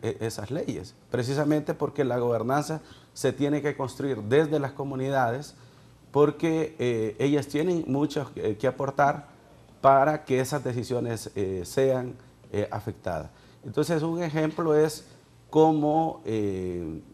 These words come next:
cada ministro, cada funcionario,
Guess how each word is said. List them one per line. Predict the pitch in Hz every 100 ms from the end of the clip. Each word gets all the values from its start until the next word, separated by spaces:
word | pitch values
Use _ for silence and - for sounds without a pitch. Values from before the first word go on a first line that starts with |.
| - -
cada | 143 156 151
ministro, | 151 151 170 190 - 139 139 139 -
cada | 120 131 131 135 131 131 127 127 -
funcionario, | - 131 131 139 165 156 131 127 143